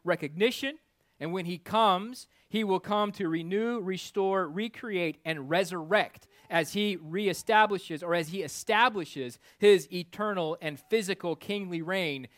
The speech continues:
in the new heavens and the new earth. And when Jesus returns, what Paul tells us is that the dead in Christ will rise.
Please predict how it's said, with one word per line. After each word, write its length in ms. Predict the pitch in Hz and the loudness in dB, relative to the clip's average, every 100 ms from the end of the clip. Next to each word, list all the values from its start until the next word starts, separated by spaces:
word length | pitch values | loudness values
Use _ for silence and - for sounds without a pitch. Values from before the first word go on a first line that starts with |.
| _ | _
in 140 | 170 151 | -8 -6
the 80 | |
new 160 | 147 160 | -4 -2
heavens 480 | 160 156 143 123 - _ _ | 0 0 -2 -8 -16 _ _
and 220 | 147 143 | -8 -6
the 60 | 127 | -6
new 260 | 127 120 160 | -8 0 2
earth. 320 | 151 80 180 _ _ _ _ _ _ | 2 0 -12 _ _ _ _ _ _
And 140 | 160 185 | -4 2
when 140 | 226 | 2
Jesus 520 | 160 226 269 262 220 | 2 -2 -2 -4 -8
returns, 600 | 233 226 - 262 226 202 175 | -10 -10 -4 -2 0 -2 -4
what 160 | 196 | -6
Paul 200 | - 214 | -2 -2
tells 360 | 208 254 269 165 | 0 0 2 0
us 220 | 170 165 | -2 -2
is 120 | 185 | 0
that 160 | 196 196 | 0 0
the 100 | 185 | -2
dead 280 | 160 226 320 | 0 2 2
in 140 | 294 | -2
Christ 480 | - 226 196 185 - | -2 2 2 2 -4
will 260 | 170 165 | -2 -2
rise. 640 | 143 170 190 110 67 - | 4 8 8 6 -2 -18